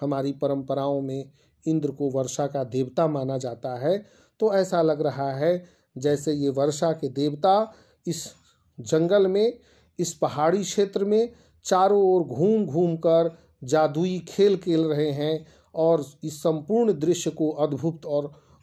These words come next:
अलौकिक बना दिया है उन्होंने। और यह देखकर ऐसा लगता है जैसे कोई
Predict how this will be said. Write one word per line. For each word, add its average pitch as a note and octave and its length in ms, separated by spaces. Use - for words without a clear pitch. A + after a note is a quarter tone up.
अलौकिक G3 480
बना D3+ 260
दिया C3+ 260
है C3 180
उन्होंने। C3+ 520
और C#3 100
यह C#3 160
देखकर D#3 500
ऐसा E3 320
लगता C#3 380
है C3 140
जैसे C3+ 440
कोई C3+ 320